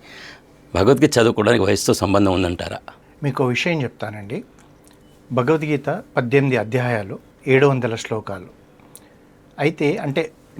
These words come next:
Speaker 2: ఇప్పుడు ఈ మధ్యన అంటే ఒక టూ త్రీ ఇయర్స్ బ్యాక్ నుంచే ఆ, ఆ ప్రిన్సిపల్ను చేంజ్ చేశారు. Otherwise ఏముంటుండే అంటే కోర్టులో వెళ్తే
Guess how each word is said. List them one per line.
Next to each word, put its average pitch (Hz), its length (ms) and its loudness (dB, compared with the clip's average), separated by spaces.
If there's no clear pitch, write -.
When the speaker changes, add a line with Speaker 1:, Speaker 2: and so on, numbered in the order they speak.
Speaker 2:
ఇప్పుడు 139 260 0
ఈ 135 100 0
మధ్యన 127 360 2
అంటే 127 260 -2
ఒక - 80 -8
టూ 123 160 -6
త్రీ 123 200 -4
ఇయర్స్ 131 220 0
బ్యాక్ 120 340 2
నుంచే 123 540 -2
ఆ, 113 380 2
ఆ 123 80 4
ప్రిన్సిపల్ను 143 500 -2
చేంజ్ 123 200 2
చేశారు. 104 320 -6
Otherwise 151 420 4
ఏముంటుండే 135 480 0
అంటే 135 320 -4
కోర్టులో 175 360 4
వెళ్తే 123 480 0